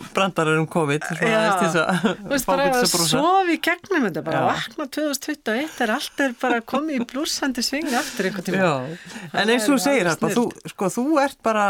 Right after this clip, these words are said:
Speaker 1: þe-, þú ert að fara að gangi gegnum þetta í annað sinn.
Speaker 2: Já.
Speaker 1: Já.
Speaker 2: Já,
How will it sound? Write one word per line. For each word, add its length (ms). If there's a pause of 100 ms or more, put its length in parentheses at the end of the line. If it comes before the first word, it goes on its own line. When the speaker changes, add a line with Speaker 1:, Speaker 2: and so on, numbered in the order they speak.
(120)
Speaker 1:
þe-, 400
þú 200
ert 80
að 80
fara 80
að 220
gangi 340
gegnum 240
þetta 240 (380)
í 180
annað 240
sinn. 240 (100)
Speaker 2:
Já. 200 (160)
Speaker 1:
Já. 180 (1000)
Speaker 2:
Já, 160